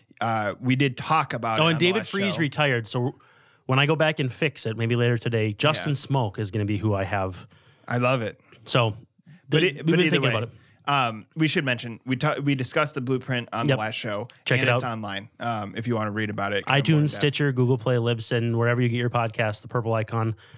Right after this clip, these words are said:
Speaker 2: on iTunes or on your iPhone. There's all kinds of ways to find us and hit subscribe, give us a five-star review online. We'd really appreciate that as well.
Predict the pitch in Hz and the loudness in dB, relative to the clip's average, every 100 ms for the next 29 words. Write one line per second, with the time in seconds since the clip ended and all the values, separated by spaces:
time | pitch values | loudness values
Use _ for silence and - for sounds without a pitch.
0 | - _ - 120 117 123 117 113 120 113 | -20 _ -2 2 2 2 0 0 0 0
1 | 107 110 110 107 107 110 - 110 110 101 | 2 0 2 2 0 0 0 2 2 -2
2 | - 139 135 139 160 160 - 147 143 131 | 0 2 4 4 2 0 -2 -2 -2 -2
3 | 123 120 120 120 - - _ _ _ _ | 0 0 0 0 -4 -10 _ _ _ _
4 | _ _ - 123 113 113 110 110 110 - | _ _ -4 0 2 2 0 2 0 -2
5 | - 110 101 101 92 117 110 98 - 131 | -2 -2 -2 -2 -2 -4 -2 -2 0 2
6 | 127 127 120 117 113 - 117 107 110 104 | 2 2 -2 -4 -6 -2 -2 -2 -2 -2
7 | 104 113 101 107 117 110 110 113 110 - | 0 0 0 0 0 0 0 0 -2 -2
8 | 117 - 113 113 107 104 117 135 | -2 -2 -4 -4 -6 -2 0 0